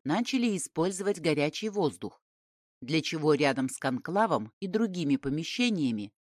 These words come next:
которые хотели отеплить, складывали в земле печку, и тепло шло в подземелье этой комнаты, нагревая все помещение. Сейчас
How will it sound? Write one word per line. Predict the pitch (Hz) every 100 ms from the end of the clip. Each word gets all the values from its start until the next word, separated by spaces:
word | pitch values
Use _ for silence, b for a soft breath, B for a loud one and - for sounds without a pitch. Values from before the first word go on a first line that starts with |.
| -
которые | 151 175 160 156
хотели | - 180 - 139 131
отеплить, | 143 - - 147 113 - _ _ _ _
складывали | - - 190 254 220 214
в | 180
земле | 151 165 175 208
печку, | 185 127 - - 92 - _ _ _ _ 139
и |
тепло | 127 156 160 156
шло | 131 - 156
в | -
подземелье | 151 131 139 170 196 160 139
этой | - 151 139 - -
комнаты, | 139 120 107 110 104 _ _ _
нагревая | - 170 156 170 202 175 117 - -
все | - 180
помещение. | - 165 190 - 135 107 101 104 _ _ _ _ _ _ _ _ _ _
Сейчас | - - 226 - 208 247 -